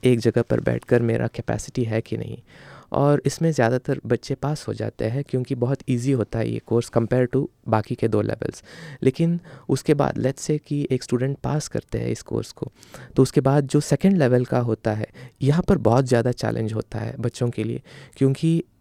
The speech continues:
इस तरह के पोर्शंस उन्होंने ज़िंदगी में कभी फेस ही नहीं किया होगा। तो इस तरह के चैलेंजेस आते हैं, पर ऐसा नहीं कि चैलेंज से डरना है, उसको डट करके फेस करना होता है।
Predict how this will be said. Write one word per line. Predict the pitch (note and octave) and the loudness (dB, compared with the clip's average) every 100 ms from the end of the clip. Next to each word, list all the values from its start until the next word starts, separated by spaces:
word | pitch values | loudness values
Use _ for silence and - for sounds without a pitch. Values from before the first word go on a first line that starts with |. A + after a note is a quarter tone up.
| _ | _
इस | D#3 - | 2 4
तरह | E3 D3+ | 4 4
के | C#3 | 4
पोर्शंस | - C3 - C3+ B2+ | 6 6 6 2 2
उन्होंने | C3 C#3 | 4 4
ज़िंदगी | A#2+ A2+ A#2+ C3+ | 4 4 4 4
में | C#3+ | 2
कभी | C#3+ B2 C3 | 4 4 4
फेस | C#3 C3+ B2 - | 2 2 2 4
ही | E3+ | 4
नहीं | C#3+ C#3+ | 4 2
किया | - A#2 A#2+ | 2 2 2
होगा। | A2+ A2 - - - - - - - | 2 2 0 -6 -20 -20 -20 -6 0
तो | - | 2
इस | D3 - | 2 2
तरह | - | 2
के | - | 2
चैलेंजेस | - A#2 B2 C#3+ - D3 | 2 2 2 0 0 -2
आते | D3+ C#3+ | 0 0
हैं, | A2+ - - - - - | -2 -6 -12 -20 -4 4
पर | A#2+ | 6
ऐसा | A#2+ E3+ | 6 6
नहीं | D#3+ D#3+ | 6 6
कि | D#3+ | 4
चैलेंज | D3+ A2+ A#2 C3+ | 2 4 4 4
से | C#3+ | 2
डरना | A2+ A2+ A2+ G#2+ | 4 4 4 2
है, | G#2+ C3+ - _ _ _ _ - | 0 -6 -12 _ _ _ _ 6
उसको | D3+ - | 6 6
डट | C3 A#2+ A#2+ | 6 6 6
करके | D#3 - D#3+ | 2 2 2
फेस | - D3+ - | 4 4 4
करना | - A#2 A#2 | -2 -2 0
होता | A#2 - A#2+ | -2 -2 -4
है। | A#2+ | -4